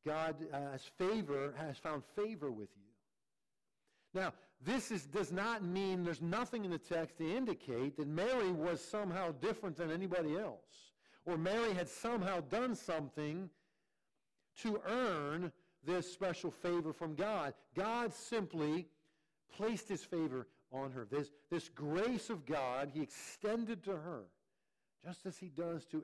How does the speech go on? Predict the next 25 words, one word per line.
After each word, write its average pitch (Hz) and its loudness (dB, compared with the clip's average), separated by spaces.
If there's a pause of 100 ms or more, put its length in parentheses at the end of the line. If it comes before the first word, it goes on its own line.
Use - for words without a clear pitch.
every 185 -6
one 180 -4
of 208 -8
us, - -18 (1000)
in 120 -6
a 110 -10
sense, 107 -12
that 123 -8 (180)
we 208 0
do 214 0
nothing 185 0
to 170 -4
deserve 175 2 (460)
God 208 0 (260)
coming 180 -2
and 147 0
having 160 0
a 151 0
relationship 151 -2
with 135 -4
us. 147 -6 (320)
But 156 -2
he 185 0
greets 196 0
her. 131 -4